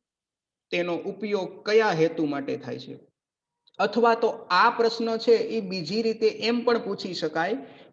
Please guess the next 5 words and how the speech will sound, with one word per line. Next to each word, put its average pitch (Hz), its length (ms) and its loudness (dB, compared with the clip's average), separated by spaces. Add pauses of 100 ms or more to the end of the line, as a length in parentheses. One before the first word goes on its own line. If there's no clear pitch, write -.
કે 185 100 2
લિટમસના 226 1160 2
દ્રાવણનો 190 760 0
સ્ત્રોત 175 580 -4
જણાવો, 143 540 0